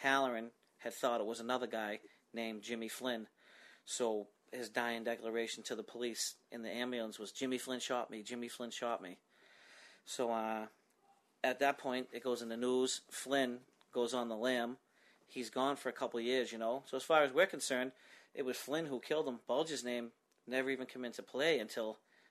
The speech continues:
maybe nineteen ninety-nine, two thousand. So, uh, they apprehended James Flynn a couple years ago, a couple years later. I wanna say eighty, eighty-four, maybe eighty-six. And he had a trial, a murder trial,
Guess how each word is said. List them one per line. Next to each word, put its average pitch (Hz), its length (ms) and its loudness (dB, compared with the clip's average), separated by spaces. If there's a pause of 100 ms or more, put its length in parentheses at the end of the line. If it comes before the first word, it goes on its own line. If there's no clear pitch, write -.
maybe 117 220 -6
nineteen 113 360 -8
ninety-nine, 113 500 -6
two 113 160 -10
thousand. 113 480 -2 (880)
So, 117 280 0
uh, 113 300 -2 (1300)
they 127 160 4
apprehended 131 560 2
James 123 340 -4
Flynn 127 200 -4
a 120 40 -4
couple 123 300 -2
years 120 240 -2
ago, 117 400 0
a 117 80 -2
couple 131 260 0
years 131 180 2
later. 120 380 0 (260)
I 117 100 -12
wanna 120 220 -8
say 120 200 -6
eighty, 113 320 -6 (800)
eighty-four, 123 500 -2
maybe 120 340 -6
eighty-six. 120 460 -4 (340)
And 127 140 -2
he 143 120 -2
had 147 200 4
a 143 40 0
trial, 160 380 4
a 123 40 -2
murder 147 240 0
trial, 127 400 0